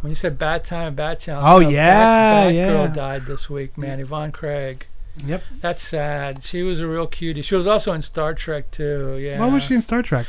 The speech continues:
Speaker 1: She was one of the green skin women in, on,
Speaker 2: <laughs>
Speaker 1: on a planet.
Speaker 2: Was it
Speaker 1: Yeah.
Speaker 2: the one that Kirk got with?
Speaker 1: Of course, he got with all of them. Kirk was like the, the, you know, the,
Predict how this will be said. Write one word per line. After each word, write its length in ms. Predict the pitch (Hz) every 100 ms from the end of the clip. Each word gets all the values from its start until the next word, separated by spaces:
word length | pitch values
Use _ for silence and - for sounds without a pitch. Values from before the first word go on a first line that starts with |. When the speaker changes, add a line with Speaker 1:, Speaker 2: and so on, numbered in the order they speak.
| -
Speaker 1:
She 100 | -
was 100 | 214
one 120 | 220
of 40 | 214
the 60 |
green 320 | 160 175 190 214
skin 380 | - 170 156
women 400 | 151 151 147 151
in, 160 | 151 151
on, 160 | 151 147
Speaker 2:
<laughs> 40 |
Speaker 1:
on 120 | 156
a 60 | 156
planet. 580 | - 156 151 151 147 165
Speaker 2:
Was 100 | 160
it 40 |
Speaker 1:
Yeah. 40 |
Speaker 2:
the 80 | 170
one 140 | 175 175
that 200 | 147 147
Kirk 240 | 156 165
got 200 | 165 165
with? 200 | 175 - - - - - -
Speaker 1:
Of 160 | 196 -
course, 580 | 302 349 381 269 180 -
he 80 |
got 300 | 190 247 247
with 120 | 247 240
all 320 | 254 269 233
of 120 | 156
them. 240 | 156 143
Kirk 320 | - 196 208 220
was 180 | 202
like 240 | 196 196 -
the, 260 | 175 170 151 143
the, 240 | 160 156
you 140 | 175 196
know, 240 | 165 160
the, 480 | 151 156 147 147 139